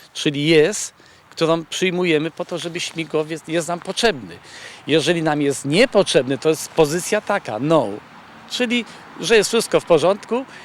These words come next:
i ten śmigłowiec nas wtedy nie będzie, y, nie będzie nam potrzebny, bo turystom się tak udziela bardzo często, y, pomocy, y, w górach Alp-, w polskich Alpach.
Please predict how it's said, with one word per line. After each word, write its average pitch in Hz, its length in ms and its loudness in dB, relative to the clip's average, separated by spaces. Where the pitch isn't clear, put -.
i 190 60 -8
ten 190 160 -4
śmigłowiec 185 600 -6
nas 165 280 -6
wtedy 156 440 -2
nie 156 160 -2
będzie, 156 480 -2
y, 139 220 -6
nie 160 140 -2
będzie 151 280 0
nam 143 160 -2
potrzebny, 110 540 -6
bo 135 260 -2
turystom 180 420 0
się 160 100 -12
tak 170 180 -2
udziela 175 540 -6
bardzo 165 360 -4
często, 151 640 -4
y, 139 280 -6
pomocy, 143 440 -2
y, 120 1040 -6
w 113 120 -16
górach 123 300 -4
Alp-, 117 180 -12
w 120 140 -14
polskich 117 520 -10
Alpach. - 280 -18